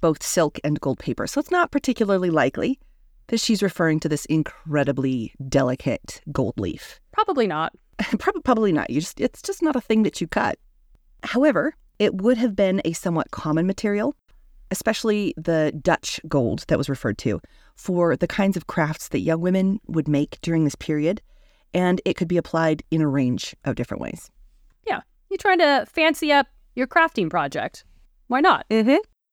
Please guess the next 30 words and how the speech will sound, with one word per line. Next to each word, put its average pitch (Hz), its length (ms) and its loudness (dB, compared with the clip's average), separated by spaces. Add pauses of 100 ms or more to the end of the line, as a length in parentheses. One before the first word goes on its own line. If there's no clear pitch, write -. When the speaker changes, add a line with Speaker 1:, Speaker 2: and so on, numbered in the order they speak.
(220)
Speaker 1:
A 147 60 -2
little 175 160 2
gold 170 260 4
leaf 165 260 0
goes 165 180 2
a 170 40 0
long 180 280 2
way. 160 440 0 (140)
Speaker 2:
Yeah, 180 380 4
I 175 100 -2
mean, 190 360 -2 (320)
I've 208 180 0
seen 320 240 2
them 196 360 2 (360)
brush 196 320 0
a 208 60 -2
little 190 180 2
bit 180 120 0
of 180 100 0
gold 185 260 0
leaf 185 360 -4 (100)
on 185 240 -2
their 175 180 -2
showstopper 196 760 -2
on 180 120 -4
Great 180 180 -4
British 180 220 -4
Bake 165 220 -4
Off, 220 340 2
so 170 460 0